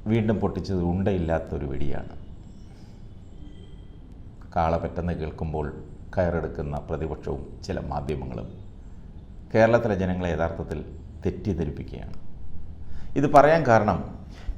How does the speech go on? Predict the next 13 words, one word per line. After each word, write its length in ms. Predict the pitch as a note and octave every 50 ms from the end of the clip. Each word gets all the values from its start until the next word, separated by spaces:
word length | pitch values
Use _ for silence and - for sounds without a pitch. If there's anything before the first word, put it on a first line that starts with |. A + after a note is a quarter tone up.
| - - - - - -
ഇന്നലെ 360 | C#3+ D3 D#3 E3+ F#3 F3 D3
മുതൽ 260 | A2+ G#2 F#2+ A2 G#2+
സോഷ്യൽ 460 | G2 - - A2 B2+ - - D#3 C#3+
മീഡിയ 320 | C3+ B2+ A#2+ G#2+ F2+ F#2+ F2+
ചർച്ച 340 | - - F#2 F#2+ F#2+ -
ചെയ്യുന്നത് 600 | G#2 F#2+ - F2+ F2 E2+ D#2+ D#2+ E2 D#2 D2 C#2+ D2 - - - - - - - - - - - - -
മുഖ്യമന്ത്രി 460 | G#3+ - - - - A3 G#3+ - G2
പിണറായി 420 | F#2 - F#2+ F#2+ F#2+ G#2 G#2+ G#2+ G#2+
വിജയൻ്റെ 460 | F#2+ F2+ E2 F2+ F2 F2 E2+ E2 D#2+
മകൾ 480 | D#2 D#2 D#2 D#2 - F#2+ E2+ D#2 - - -
വീണ 320 | D2 F#2+ G2+ A2 A2+ A#2+ A#2+
വിജയൻ്റെ 720 | G#2 F2+ E2+ D#2 E2 E2 D#2+ D#2+ D2+ D2+ D2+ - - - - - - - - - - - - -
ദുബായിലെ 540 | G2+ A2 A2+ A#2+ B2 B2 B2+ A#2+ A2 G2 -